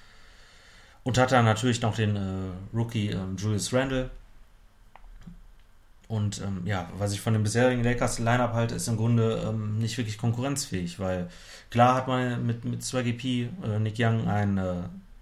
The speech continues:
ja, soliden sechsten Mann. Ähm, auch ein bisschen, ja, teuer. Ich, also ich weiß nicht, ob er jetzt, äh, das ist so, erinnert mich so ein bisschen an diese J R Smith-Sache in, äh,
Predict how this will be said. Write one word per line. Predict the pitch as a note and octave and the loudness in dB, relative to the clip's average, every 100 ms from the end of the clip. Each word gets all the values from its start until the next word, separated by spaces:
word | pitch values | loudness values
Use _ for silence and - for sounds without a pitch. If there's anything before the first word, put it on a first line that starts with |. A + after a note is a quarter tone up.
| - - - - - | -20 -20 -20 -20 -12
ja, | F2 F2 | -8 -6
soliden | F2 F2+ F#2+ G#2+ G#2+ G2+ | -4 -4 0 2 4 2
sechsten | G#2 G#2 - G2+ | 0 -2 -2 0
Mann. | G#2+ A#2+ A#2 - - - - - - - - - - - - - - - | 2 0 -4 -16 -20 -20 -20 -20 -20 -20 -20 -20 -20 -20 -20 -20 -20 -6
Ähm, | A2 G#2+ G#2+ G#2+ A2 | 2 4 6 4 2
auch | C3 C#3+ | 0 0
ein | C3 A#2 | -2 -4
bisschen, | - F3 F3 - D3 C#3 B2+ - - - - - - - | 4 4 4 0 0 0 -4 -8 -16 -20 -20 -20 -20 -6
ja, | A#2 C3 A2+ - - - | -2 -2 -4 -12 -20 -8
teuer. | B2 C#3 D3+ - | -2 0 0 -6
Ich, | - - - - - - | -20 -20 -20 -20 -20 -14
also | G#2 G#2+ | -8 -8
ich | G#2 - - - | -8 -12 -20 -10
weiß | - B2 - | -4 -2 -2
nicht, | B2+ A2+ | -4 -4
ob | A2+ | 0
er | A2+ | 2
jetzt, | A2 - - | 0 -2 -8
äh, | G#2+ G#2+ - - | -8 -10 -12 -12
das | - A2 | -10 -8
ist | A2 | -4
so, | B2+ A#2+ | 0 2
erinnert | A#2 B2+ B2+ | 4 2 0
mich | B2 | -2
so | - | -2
ein | A#2+ | 0
bisschen | B2 B2 | 0 0
an | A2+ | 0
diese | A2 A2 A2 | 0 0 -2
J | G#2 A2+ | 0 2
R | A#2 | 2
Smith-Sache | A2+ B2 C3 - A#2 A#2 A#2 - | 2 -2 -6 -8 -2 -2 -2 -4
in, | A2+ | -4
äh, | G#2+ G#2+ G#2+ | -2 -2 -2